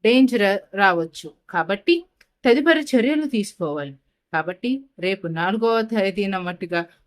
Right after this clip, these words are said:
అనుమతి లేదు. కార్తీక స్నానం లాంటివి ఏమైనా ఉంటే కొంచెం మానుకోండి. మీ భద్రతే మా ముఖ్య లక్షణం. కాబట్టి జాగ్రత్తగా ఉండండి. ప్రభుత్వం ఇచ్చే సూచనలను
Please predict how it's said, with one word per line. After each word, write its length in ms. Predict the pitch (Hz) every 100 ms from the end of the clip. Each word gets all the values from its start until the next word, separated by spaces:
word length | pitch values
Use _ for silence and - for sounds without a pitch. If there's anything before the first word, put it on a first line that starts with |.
| -
అనుమతి 400 | 190 220 214 185
లేదు. 260 | 170 180 143
కార్తీక 500 | - 202 220 311 269
స్నానం 760 | - 226 220 202 202 190 185
లాంటివి 380 | 180 170 170 165
ఏమైనా 380 | 165 156 156 160
ఉంటే 240 | 175 - 294 - _ _
కొంచెం 380 | - 175 175 285 180
మానుకోండి. 640 | 151 185 208 170 139 135 139 _ _ _ -
మీ 100 | 247
భద్రతే 500 | 220 240 262 277 269
మా 180 | 220 180
ముఖ్య 320 | 175 202 202
లక్షణం. 440 | 156 160 - 139
కాబట్టి 580 | 139 147 151 160 285 294 - _ -
జాగ్రత్తగా 580 | 175 165 170 185 233 226
ఉండండి. 420 | 233 247 247 277
ప్రభుత్వం 480 | 269 208 180 220 240
ఇచ్చే 260 | 220 233 220
సూచనలను 680 | 240 233 240 226 240 247